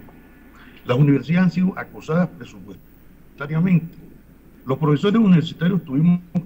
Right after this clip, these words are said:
que, hace unos meses, hacer una huelga de tres meses para que se, al, logramos el duplicar el salario, que sin embargo en este momento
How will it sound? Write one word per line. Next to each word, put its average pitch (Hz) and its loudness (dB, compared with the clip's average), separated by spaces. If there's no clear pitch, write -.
que, 165 -2
hace 165 -8
unos 160 4
meses, 156 -2
hacer 156 -2
una 170 6
huelga 160 0
de 117 -6
tres 175 0
meses 151 -4
para 131 -4
que 135 -4
se, 131 -4
al, 117 -10
logramos 139 0
el 107 -10
duplicar 147 -4
el 175 -2
salario, 127 -4
que - -10
sin 139 -4
embargo 165 0
en 147 0
este 160 -2
momento 147 -2